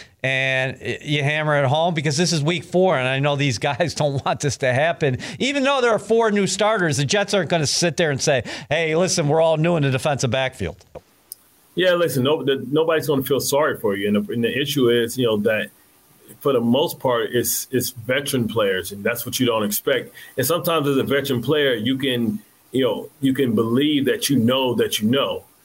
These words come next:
Speaker 2: And you, and sometimes you can get nonchalant and complacent because you feel like you know, where sometimes young players, you know, are all in because it's new to them. So they have to really lock in and hone in. You know, that's, that comes down to attention to detail.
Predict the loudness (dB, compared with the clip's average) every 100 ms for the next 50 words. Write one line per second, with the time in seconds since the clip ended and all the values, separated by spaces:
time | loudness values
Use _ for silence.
0 | _ _ -6 -2 -2 0 0 0 0 0
1 | 0 0 0 -2 -2 0 0 0 0 0
2 | -2 0 0 0 -4 -4 -2 -2 -2 0
3 | 0 0 -2 -2 0 2 0 2 2 2
4 | 0 -4 -8 -16 -20 -10 -2 0 0 0
5 | 0 0 -2 -2 -2 -2 0 0 0 -2
6 | -6 _ _ 0 2 2 2 2 2 2
7 | 0 0 0 0 0 2 2 2 2 0
8 | -2 -2 -2 -2 -6 -4 0 0 0 -2
9 | -6 _ -2 -2 -4 -4 -2 -2 0 0
10 | 2 0 -2 -6 -14 -8 -2 0 0 0
11 | 0 -2 0 -2 0 0 -2 -2 -2 -2
12 | -4 -2 -2 0 -2 0 0 0 -4